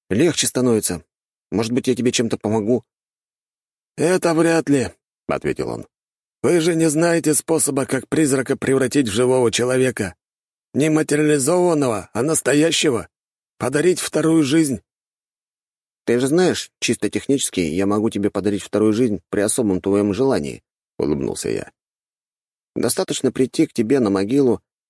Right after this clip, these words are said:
и можно сказать, что дело в шляпе. Вот только, думаю, тебя ведь не это на самом деле интересует". "Конечно, не это, мой господин", —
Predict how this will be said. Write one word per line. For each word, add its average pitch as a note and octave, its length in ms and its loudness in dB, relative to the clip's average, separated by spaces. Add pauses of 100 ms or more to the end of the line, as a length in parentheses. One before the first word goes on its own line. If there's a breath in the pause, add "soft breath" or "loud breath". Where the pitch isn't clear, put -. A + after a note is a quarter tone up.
(260)
и - 100 0
можно F#3+ 280 2
сказать, E3 300 0
что D#3 160 0
дело D#3 180 4
в - 80 -10
шляпе. D3 400 -2 (400)
Вот - 220 -2
только, A2+ 240 2
думаю, A2+ 420 2
тебя A2+ 260 0
ведь G#2+ 280 0
не C3 320 0
это F#3+ 180 0
на A#2 100 4
самом G2+ 280 -2
деле F#2+ 200 2
интересует". F#2 540 -2 (840)
"Конечно, F3 600 0
не F#3 100 6
это, E3+ 260 0
мой C3+ 160 2
господин", — G#2+ 500 -4